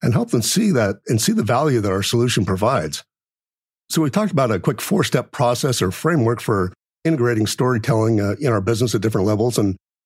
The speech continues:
there are a couple of general things to keep in mind, uh, during this story creation and presentation phase. First, uh, you want to keep your story simple.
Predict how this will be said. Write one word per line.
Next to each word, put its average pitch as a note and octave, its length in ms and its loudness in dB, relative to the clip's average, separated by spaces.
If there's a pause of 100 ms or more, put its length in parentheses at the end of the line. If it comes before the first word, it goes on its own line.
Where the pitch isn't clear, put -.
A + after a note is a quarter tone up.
(120)
there E3+ 100 2
are - 20 4
a - 40 -4
couple B3 220 -4
of A#2 60 0
general C3+ 260 2
things A2+ 280 0
to A2 80 -12
keep C3 200 -2
in A2+ 80 2
mind, A2+ 400 2
uh, G2+ 120 0
during A2+ 260 0
this G2+ 180 -2 (140)
story A#2 320 0
creation A2+ 460 0
and F#2 260 0
presentation G2+ 720 0
phase. F2+ 400 -2 (560)
First, A3 340 0
uh, A#2 100 2
you G#2+ 140 2
want F#3 160 0
to G3 60 0
keep E3+ 60 -4
your A#2+ 80 2
story B2+ 300 0
simple. A2 460 -2